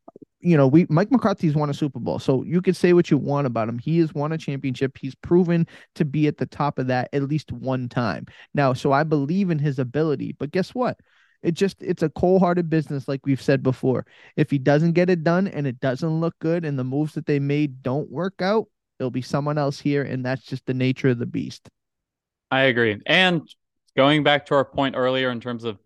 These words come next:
Speaker 2: just making the playoffs is the most important thing. If you look at Mike McCarthy's seasons, he had twelve and four seasons. He had thirteen and three seasons.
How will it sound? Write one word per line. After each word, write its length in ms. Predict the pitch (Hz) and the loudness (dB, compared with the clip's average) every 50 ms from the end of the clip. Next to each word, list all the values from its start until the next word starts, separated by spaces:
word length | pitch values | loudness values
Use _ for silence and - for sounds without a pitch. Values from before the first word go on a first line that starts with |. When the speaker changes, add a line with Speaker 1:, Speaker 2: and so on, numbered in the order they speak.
| _ _ _ - | _ _ _ -10
Speaker 2:
just 240 | - 127 117 - | -10 -10 -8 -4
making 400 | 117 113 113 113 117 - 135 127 | 0 2 2 2 2 2 0 0
the 100 | 123 120 | 0 0
playoffs 480 | 113 - - 123 120 123 123 123 - - | -2 -2 0 2 4 4 4 2 0 -2
is 140 | 127 113 - | -6 -6 -6
the 60 | - | -6
most 320 | 113 113 123 123 - - | -2 0 -2 -2 -2 -4
important 400 | 123 107 - 123 123 98 127 - | -6 -2 0 0 0 0 -2 2
thing. 300 | - 143 143 143 143 135 - - _ _ _ _ _ _ _ _ - | 2 4 4 4 2 -2 -6 -12 _ _ _ _ _ _ _ _ -14
If 100 | 117 - | -4 0
you 120 | 123 139 | 2 4
look 200 | 156 185 185 - | 4 4 4 4
at 80 | 196 170 | 2 2
Mike 220 | 156 156 160 156 | 2 2 0 0
McCarthy's 540 | - 170 - - 170 165 - - 156 - - | -2 -4 0 0 0 0 0 -2 -6 -6 -4
seasons, 440 | - 160 165 143 139 135 123 117 - | -4 -4 -2 -2 -4 -4 -6 -6 -8
he 220 | - - - 147 | -8 -4 -4 -2
had 320 | 123 131 147 165 170 147 - | 2 4 4 4 4 2 -2
twelve 320 | - - 151 147 139 131 | -4 2 4 4 4 2
and 140 | 127 127 - | 0 -8 -6
four 200 | - 131 120 113 | -6 -6 -6 -6
seasons. 520 | 107 - - 117 110 104 - 101 95 - | -8 -8 -4 -4 -4 -4 -6 -10 -10 -8
He 100 | - 117 | -6 -6
had 320 | 107 110 120 131 139 131 - | 0 2 2 2 2 2 0
thirteen 380 | 151 151 - - - 151 156 | 0 0 0 -2 -2 0 2
and 120 | 147 135 - | 2 0 0
three 180 | 156 170 175 | -2 -2 -2
seasons. 520 | 160 - 135 127 123 117 120 117 110 104 | -2 0 0 0 0 0 -2 -6 -6 -8